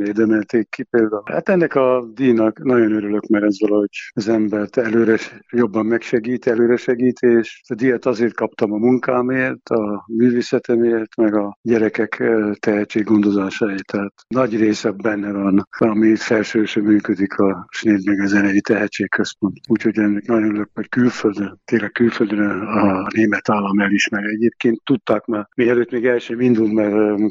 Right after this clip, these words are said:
volt egy ilyen rövid koncert a ötvenedik évfordulója a holokausztnak, ahol a, a német parlamentben játszottam Berlinben, és ma akkor elindult az iskola. És akkor gratuláltak hozzá, és sok sikert kívántak.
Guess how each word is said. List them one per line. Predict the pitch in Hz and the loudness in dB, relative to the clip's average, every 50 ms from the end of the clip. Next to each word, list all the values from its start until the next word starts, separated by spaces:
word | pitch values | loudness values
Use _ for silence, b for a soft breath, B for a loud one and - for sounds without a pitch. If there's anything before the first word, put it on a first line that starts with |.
| - | -2
volt | - 120 123 117 - - | -2 -2 -2 0 0 0
egy | 113 - - | -2 -2 0
ilyen | - 110 107 104 | -2 -2 0 0
rövid | 113 120 104 107 - | 0 -2 -2 -2 -6
koncert | - - 110 110 104 - - 113 104 - | -4 -2 0 0 0 0 -2 -6 -4 -2
a | 113 104 104 95 92 - | -2 0 0 -2 -4 -6
ötvenedik | - 107 - - 117 104 104 101 101 107 104 - | -6 -6 -4 -2 -2 -2 -2 -2 -2 -4 0 2
évfordulója | 110 104 - - 113 98 104 104 101 98 98 98 98 98 | 0 0 2 0 -2 0 2 2 2 2 2 0 -2 -4
a | 98 95 | -4 -6
holokausztnak, | - - 120 107 98 - - - 98 98 101 101 - - 117 107 101 | -6 -2 0 0 0 0 -2 -6 -4 -4 -6 -6 -2 0 0 0 0
ahol | 107 98 98 101 98 95 | -2 -4 -2 -4 -4 -4
a, | 95 95 - - | -6 -8 -12 -12
a | - 101 101 | -12 -8 -4
német | 101 113 113 104 107 98 - | 0 2 2 2 2 -2 -2
parlamentben | - 113 104 104 104 107 104 101 110 104 | -4 -4 -2 0 2 2 4 4 4 2
játszottam | 104 101 101 - 113 107 - 110 98 | 2 0 0 -2 -6 -4 -2 -4 -4
Berlinben, | 101 107 98 98 101 107 104 107 113 110 107 | -2 -2 0 2 2 2 2 2 2 2 2
és | 104 - - - _ | 0 -2 -6 -10 _
ma | - 120 117 | -2 0 0
akkor | 107 - - 117 | 0 0 -2 -2
elindult | 110 104 101 101 95 95 95 95 92 - | -2 0 -2 -2 -2 -4 -6 -8 -4 -4
az | 98 90 | -2 -2
iskola. | 95 95 - - - 101 90 90 - - - | 0 -2 0 0 0 -2 -2 -4 -8 -12 -8
És | - - 107 | -4 -4 -2
akkor | - 107 104 | -2 -4 -4
gratuláltak | 95 107 110 101 - 113 95 95 101 - - 104 - | -2 -2 -2 -2 -2 -6 -6 -6 -6 -4 -4 -6 -6
hozzá, | - - 107 98 95 98 92 92 | -4 -8 -8 -6 -4 -4 -2 0
és | 98 95 - - - | 0 0 0 -2 -2
sok | - 110 - | -4 -6 -6
sikert | - - 123 - - 123 110 - | -6 -8 -6 -2 -2 -2 -2 -2
kívántak. | - - - 139 120 127 131 123 120 - 147 135 127 | -4 -2 -2 0 0 0 -2 -2 -2 -2 -2 -2 -2